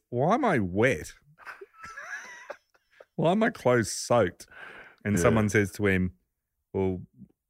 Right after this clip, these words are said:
Speaker 1: last night a fire broke out and you were kind of a bit annoying
Speaker 2: Yeah.
Speaker 1: to the firefighters."
Speaker 2: And then
Speaker 1: He
Speaker 2: dealt with it.
Speaker 1: laughs and he buys every firefighter in the department a brand new overcoat by way of apology.
Speaker 2: Apology accepted.
Speaker 1: <laughs> Exactly.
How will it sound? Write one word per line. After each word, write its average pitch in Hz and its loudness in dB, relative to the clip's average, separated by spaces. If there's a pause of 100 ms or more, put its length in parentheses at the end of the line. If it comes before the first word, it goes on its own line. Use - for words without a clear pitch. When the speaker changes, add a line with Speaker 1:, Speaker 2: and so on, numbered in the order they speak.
(200)
Speaker 1:
last 104 4
night 92 2
a 87 -2
fire 90 0
broke 87 -2
out 85 0
and 85 -10
you 90 -2
were 90 -2
kind 85 -4
of 82 -6
a 85 -6
bit 82 -6
annoying 82 -4
Speaker 2:
Yeah. 69 -4
Speaker 1:
to 90 -2
the 82 -8
firefighters." 85 -10 (300)
Speaker 2:
And 71 -10
then 73 -10
Speaker 1:
He 123 6
Speaker 2:
dealt 135 8
with 123 6
it. - 4
Speaker 1:
laughs 107 6
and 98 0
he 98 0
buys 95 2
every 113 2
firefighter 98 2
in 95 0
the 98 -2
department 95 -2
a 101 -10
brand 95 0
new 95 -2
overcoat 92 -2
by 92 -6
way 92 -4
of 87 -8
apology. 98 -6 (340)
Speaker 2:
Apology 82 -2
accepted. 110 -2 (260)
Speaker 1:
<laughs> - 0
Exactly. 113 4